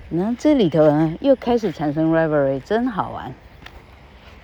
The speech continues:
老克讲这些的意义，哈，的目的是在让听到的孩子们知道说，其实有些事情是可以避免的，他不需要让事情演-，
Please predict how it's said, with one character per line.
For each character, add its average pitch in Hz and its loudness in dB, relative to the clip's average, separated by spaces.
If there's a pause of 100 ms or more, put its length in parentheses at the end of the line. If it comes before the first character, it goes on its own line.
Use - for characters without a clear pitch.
(1200)
老 165 4
克 262 6
讲 151 0
这 202 4
些 196 0
的 180 0
意 202 -2
义， 170 -2
哈， 143 -2
的 160 -2
目 202 2
的 160 -2
是 151 -6
在 151 -6 (100)
让 165 0
听 185 -2
到 185 0
的 151 -2
孩 131 -6
子 160 -6
们 156 0
知 165 -8
道 170 0
说， 160 0 (680)
其 294 2
实 269 -2
有 156 4
些 202 2
事 269 -2
情 147 0
是 160 -4
可 170 -4
以 165 0
避 180 -2
免 131 0 (100)
的， - -16 (500)
他 240 0
不 277 0
需 262 -2
要 247 4
让 196 4 (100)
事 - -2
情 147 -2
演-， 127 -4